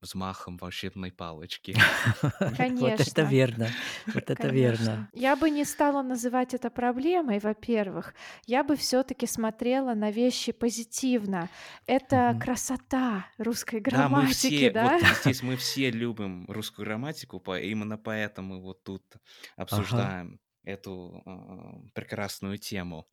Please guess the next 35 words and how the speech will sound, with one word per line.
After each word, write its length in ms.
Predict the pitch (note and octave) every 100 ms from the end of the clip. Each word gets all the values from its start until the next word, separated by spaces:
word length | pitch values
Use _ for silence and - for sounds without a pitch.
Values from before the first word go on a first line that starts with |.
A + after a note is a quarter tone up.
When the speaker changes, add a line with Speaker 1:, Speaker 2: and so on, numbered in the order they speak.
| -
Speaker 2:
Мотивация 640 | A#2+ - A#2+ B2+ - -
студентов 680 | - B2 E3+ G3 B2 G#2 -
во 120 | A#2
многом 360 | A2+ A2+ G#2+ G#2
Speaker 1:
Мгм. 0 |
Speaker 2:
зависит 400 | G#2+ G#2+ F#2+ -
от 120 | G#2+ -
отношения 540 | B2 B2+ A#2 C3 A#2+
преподавателя 720 | A2+ B2 A2 A2+ G#2+ - F#2 D#2
к 60 |
студентам 500 | - F#2+ A#2+ C#3+ G#2
и 100 | D2+
к 100 | -
материалу, 600 | G2+ F2+ G2+ F#2+ E2+ D2+ -
мне 200 | F#2 D#2+
кажется, 640 | - D#2 - - - F2 G#2
да. 240 | F2 B2
Если 360 | A2 A2+ A2+ G2+
Speaker 1:
М. 320 | F#2+ F#2 F#2 - - A2+ _
Speaker 2:
сказать, 400 | - - G2+ G#2+
что: 180 | - G2
"Ой, 320 | F#2+ A#2+ A#2+
вот 180 | G#2+ A#2 - _
сейчас 800 | - - - A#2 - A#2 A2+ -
будем 200 | - G#2
говорить 320 | A2 G#2+ A2 -
об 140 | G#2+
этих 300 | A2 A2 -
приставках, 760 | A2 - - D3 - C#3 A#2+
это 180 | - -
сложно, 640 | B2 - B2 B2+ C3 B2+ B2+
но 160 | A#2 A#2+
не 160 | A#2+
бойтесь, 840 | B2 B2 B2 B2 B2 A2+ - - -
как-то 300 | A#2 -